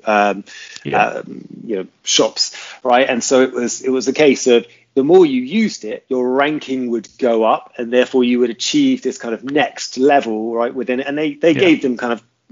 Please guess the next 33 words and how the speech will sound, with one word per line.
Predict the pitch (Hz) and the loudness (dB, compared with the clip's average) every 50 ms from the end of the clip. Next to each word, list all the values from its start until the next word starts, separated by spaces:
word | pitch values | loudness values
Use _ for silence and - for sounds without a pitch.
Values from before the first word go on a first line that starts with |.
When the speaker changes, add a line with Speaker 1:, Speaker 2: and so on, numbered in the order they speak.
| - | -6
Speaker 1:
almost, | - 143 135 131 123 - - _ _ _ _ | -4 0 2 2 0 0 -4 _ _ _ _
you | _ 131 | _ -8
know, | 117 117 | -8 -8
comedic | - - - 135 147 151 147 139 131 135 - | -8 -4 2 4 6 6 6 6 4 2 2
names, | 135 123 120 120 117 123 123 113 - | 2 2 2 2 2 0 -2 0 2
right, | 135 123 127 143 | 4 4 4 2
Lean | 135 123 117 123 120 123 123 | 2 0 0 2 2 0 -2
Green, | 120 - - 131 135 131 123 123 - 123 117 | 0 0 2 4 4 4 4 2 2 2 2
Speaker 2:
<laughs> | |
Speaker 1:
stuff | - 156 127 - - | 2 2 0 2 2
like | 131 123 113 | 0 2 4
that. | 117 123 131 - | 2 2 2 4
But | - 220 185 | 2 2 4
there | 208 202 | 4 4
was | 190 170 - | 4 4 4
an | 196 175 | 2 2
internal, | 175 196 185 - 185 196 180 170 160 151 143 - _ 208 | 2 0 0 0 0 0 0 0 0 -4 -6 -8 _ -8
uh, | 151 - 160 160 | -6 -4 -4 -4
competition | 143 - - 170 180 147 - 127 - 175 180 156 - - 131 | -4 -2 -2 -2 -2 -2 -4 -8 -4 -2 -2 -2 -4 -8 -10
in | 127 123 | -10 -8
the | 123 139 | -4 -4
office, | 156 135 - - 120 - - | -4 -2 -2 -4 -6 -6 -2
right, | 123 127 127 139 135 | -2 -2 -2 -2 -4
to | - 135 | -6 -6
who | 127 143 151 | 0 0 0
could | 147 - 131 - | 0 0 -2 0
get | 147 139 135 _ | 0 -2 -2 _
to | - | -6
the | 131 | -4
highest | 113 123 131 120 - | -2 -2 -2 -2 -2
level. | 147 151 143 123 113 | -4 -4 -4 -6 -6
So, | - 143 | -2 2
Speaker 2:
Yeah. | 160 143 131 131 | 2 4 4 2